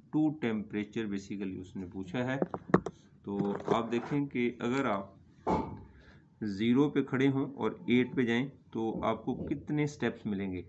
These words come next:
Definitely एट स्टेप्स ही मिलेंगे। और इसी तरह ज़ीरो से आप ट्वेंटी सिक्स तक नीचे आएँ तो कितने स्टेप्स मिलेंगे? ट्वेंटी सिक्स स्टेप मिलेंगे।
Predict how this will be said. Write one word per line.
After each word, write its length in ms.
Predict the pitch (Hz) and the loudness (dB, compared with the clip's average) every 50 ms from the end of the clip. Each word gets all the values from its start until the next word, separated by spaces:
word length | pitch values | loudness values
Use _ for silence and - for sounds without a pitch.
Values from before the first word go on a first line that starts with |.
| - - - | -12 -10 -8
Definitely 460 | 95 98 - 120 117 117 117 117 120 | -8 -8 -4 -4 -2 -2 0 0 0
एट 240 | 123 120 117 123 120 | 2 2 2 0 0
स्टेप्स 400 | - - 123 120 120 - - 135 | -2 -6 -6 -6 -6 -6 -4 0
ही 60 | 127 | 0
मिलेंगे। 480 | 123 120 117 120 120 120 120 120 120 - - - - - - - - - - - - - - - _ - | 2 2 2 2 2 2 2 0 -2 -6 -16 -20 -20 -20 -20 -20 -20 -20 -20 -20 -20 -20 -20 -16 _ -2
और 120 | 117 117 120 | 0 0 2
इसी 180 | 117 135 139 | 2 2 0
तरह 460 | 135 139 135 131 139 135 139 - - - 113 | 0 2 0 2 2 0 0 -2 -4 -6 -4
ज़ीरो 420 | 101 98 110 113 117 123 131 143 | 0 0 2 2 2 4 4 2
से 260 | 143 143 - 143 120 113 | 2 0 0 0 0 2
आप 220 | 110 110 110 - - | 0 0 -2 -4 -4
ट्वेंटी 280 | 113 113 117 117 127 | -2 -2 0 0 -2
सिक्स 360 | 127 - - 156 147 - - - | -2 -2 -4 -6 -6 -6 -8 -6
तक 140 | 143 135 - 113 | -6 -4 -4 -4
नीचे 280 | 107 104 104 - 117 | -4 -4 -2 -2 -2
आएँ 200 | 117 120 127 127 | 0 0 0 -2
तो 80 | 127 120 | -4 -4
कितने 340 | - 139 120 123 139 143 139 | -6 -6 -4 -2 0 -2 -2
स्टेप्स 380 | 139 - 139 123 - - - | 0 -2 -4 -4 -4 -4 -4
मिलेंगे? 380 | 123 117 120 120 120 127 139 - - - - - - - - - _ - - | -2 -2 0 0 0 0 0 -2 -6 -10 -20 -20 -20 -20 -20 -20 _ -8 -6
ट्वेंटी 240 | 101 98 95 104 | -4 -2 -2 -2
सिक्स 240 | 107 - 123 120 - | -2 -2 -4 -6 -6
स्टेप 260 | - - 127 123 123 123 | -6 -6 -6 -4 -4 -2
मिलेंगे। 520 | 117 117 117 117 113 113 113 110 110 - | -4 -2 -2 -2 -4 -2 -4 -4 -4 -8